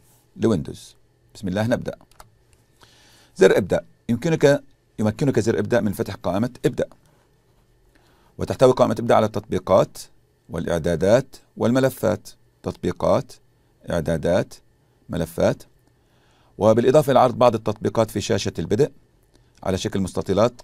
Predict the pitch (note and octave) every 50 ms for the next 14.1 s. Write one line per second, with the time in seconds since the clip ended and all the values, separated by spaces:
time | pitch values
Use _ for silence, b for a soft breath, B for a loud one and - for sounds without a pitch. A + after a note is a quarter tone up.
0 | _ - - G2 G2+ F#2 G#2 F2+ F#2+ F2 F2 - - - F#2+ G2+ G#2 C3+ C#3+ G3
1 | F#3 _ _ _ b b b b b b b b b - F#2 G2 A2 - A#2 A#2
2 | G#2 A#2+ - G#2 G2+ F#2+ A2 G#2 G#2+ A2 A2+ - G2+ F#2 F#2 F#2+ G2 G2+ G2 F2
3 | G2 F#2 F2+ F#2 - - G2+ G#2 F#2+ F2+ E2 F2 F2+ - E2+ - - - - -
4 | - - _ - _ _ _ _ b b b b b b b b b - G#2+ A#2
5 | G#2 C3 B2 B2+ G#2+ F#2+ F#2 - G#2+ A2 B2 B2+ - F#3+ G3 - - - G#2+ F#2
6 | G2 F#2 - - G2+ F2 - - E2+ - G2+ F2 F2+ D#2+ F#2 E2+ F2+ F2 - -
7 | F2+ F2+ E2 - E2+ - - - - F2 E2 - D2+ D#2 E2 F#2+ B2+ D#3 D3+ -
8 | - _ _ b b b b b b b b b b - F#2+ G2 F#2 G#2+ G#2+ G#2
9 | F#2 G2+ F2+ F2+ G2 - - - - G2+ G2 F#2+ - - - - - - - -
10 | - - - - - E2 - - - D2+ D2+ D#2+ E2 - _ - - _ _ -
11 | - - - - - - - - - - - - - - F#2 A2 A2 G#2+ G#2+ A2+
12 | - - _ - - F#2 D#2+ D#2+ D#2+ D2+ F2 A2 C3+ - _ _ _ _ _ -
13 | b b b b b b b b b b b - F#2+ F2+ F2 F2 - F2 E2 D#2
14 | D2+